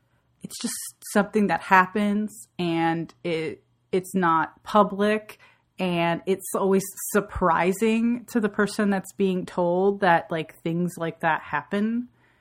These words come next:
Um, yeah. So, like, and I also don't like that she equates all of that with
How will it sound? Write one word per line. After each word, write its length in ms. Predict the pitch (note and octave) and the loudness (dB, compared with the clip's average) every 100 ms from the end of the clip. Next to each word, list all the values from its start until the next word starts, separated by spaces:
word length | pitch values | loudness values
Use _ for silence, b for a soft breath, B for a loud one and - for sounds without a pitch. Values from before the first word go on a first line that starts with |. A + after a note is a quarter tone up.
| _ _ _ - | _ _ _ -6
Um, 720 | E3+ D#3+ D#3+ D#3 D#3+ D#3 D#3+ _ _ _ _ _ _ | -4 -2 -2 -4 -6 -10 -12 _ _ _ _ _ _
yeah. 360 | F#3+ F3 D#3 - - - - | -4 0 2 0 -6 -20 -6
So, 140 | A#3+ | 2
like, 260 | A#3+ A#3 - _ _ _ _ _ _ _ _ _ _ _ - | 4 2 -2 _ _ _ _ _ _ _ _ _ _ _ 4
and 100 | A3+ | 8
I 100 | A3+ | 10
also 360 | B3+ C#4 B3 | 8 6 2
don't 340 | B3 G#3+ G3+ - | 4 4 4 -2
like 320 | F3 F3 F3+ - | -2 0 0 -2
that 160 | E3+ - | -4 -4
she 220 | - F#3+ | -4 -2
equates 500 | F3 - F#3 F#3 F#3 | -2 -2 2 2 2
all 220 | F#3+ E3+ E3+ | 2 2 0
of 120 | - | 0
that 340 | E3 D#3+ - | 4 4 4
with 320 | E3 E3+ D#3+ | -4 -6 -8